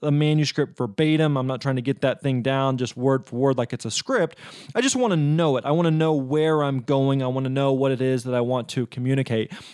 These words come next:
And so I've, I've manuscripted the entire talk out. And then what I'm gonna do, the first step is I'm gonna read that entire talk out loud. Now, again, not just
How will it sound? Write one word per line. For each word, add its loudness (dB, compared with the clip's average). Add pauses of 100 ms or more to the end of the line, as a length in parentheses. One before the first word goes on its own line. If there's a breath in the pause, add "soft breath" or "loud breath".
And 0
so 2
I've, 2
I've 0
manuscripted 2
the 0
entire -2
talk -6
out. 0 (300 loud breath)
And 2
then 2
what 2
I'm 0
gonna 2
do, 2
the 4
first 0
step 0
is -2
I'm 2
gonna 2
read 0
that 2
entire 0
talk -2 (140)
out 2
loud. -4
Now, -4
again, 0
not 0
just -4